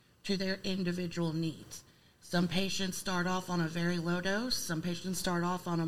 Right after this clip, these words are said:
moderate dose on their medication. Some patients will,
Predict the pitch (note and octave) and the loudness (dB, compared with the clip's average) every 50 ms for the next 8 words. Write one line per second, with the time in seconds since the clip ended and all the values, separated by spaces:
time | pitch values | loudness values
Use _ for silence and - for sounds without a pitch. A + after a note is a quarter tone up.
0 | E3+ F3 F#3 F3+ F3 F3 F3 F#3 F3 E3+ F3 F3 F3 E3+ F3 G3 G3+ - - - | 0 0 0 0 2 2 0 -2 -2 -2 -2 0 0 0 0 -2 -2 -6 -12 -14
1 | - - - - - - A3 G#3+ G3+ - - - - - - - - - - F3 | -16 -18 -18 -16 -16 -16 -16 -16 -16 -16 -16 -16 -18 -20 -20 -20 -8 0 2 4
2 | E3+ E3+ E3+ F3 F3 F3 F3 F3 - F3+ E3+ E3+ E3 E3+ G3+ G3+ G3+ F#3 - - | 4 6 4 4 4 4 2 2 0 0 0 0 0 -2 -2 -2 -2 -4 -4 -4
3 | D3 C#3+ C#3 C3 - - - - - - _ - _ _ _ _ - - - F3 | -4 -6 -6 -8 -10 -16 -20 -20 -20 -20 _ -20 _ _ _ _ -12 -2 0 2
4 | E3 E3 E3 E3+ F3 F3 F3 E3+ - F#3+ F3+ E3 E3 E3 - - - E3 E3 E3 | 2 2 2 0 0 0 0 -2 -2 0 0 0 0 -2 -4 -8 -6 -2 0 0
5 | E3 D#3+ D#3+ D#3+ D#3+ D#3+ D3+ | 2 2 0 0 -2 -4 -6